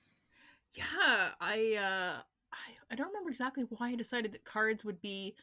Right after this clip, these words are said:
the thing. I needed, I needed a way to, um,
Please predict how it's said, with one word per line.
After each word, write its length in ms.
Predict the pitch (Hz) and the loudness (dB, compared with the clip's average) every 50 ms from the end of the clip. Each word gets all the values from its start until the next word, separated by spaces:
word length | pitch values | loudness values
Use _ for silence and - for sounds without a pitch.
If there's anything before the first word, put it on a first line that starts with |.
| _ _ _ _ _ _ _ _ - | _ _ _ _ _ _ _ _ -8
the 80 | 180 | -4
thing. 280 | 170 - 240 233 208 175 | 2 4 6 6 6 4
I 80 | 175 190 | 2 2
needed, 480 | 196 202 226 240 247 240 226 214 208 - | 4 4 4 6 8 8 8 6 6 2
I 60 | 170 | -2
needed 260 | 185 196 202 196 185 185 | -2 -2 -4 -4 -2 -2
a 60 | 170 | 0
way 240 | 170 170 165 170 165 | 2 2 2 2 2
to, 340 | - - 180 165 156 151 127 | 0 -2 -2 -2 -4 -6 -6
um, 240 | 98 98 80 85 | -8 -8 -10 -14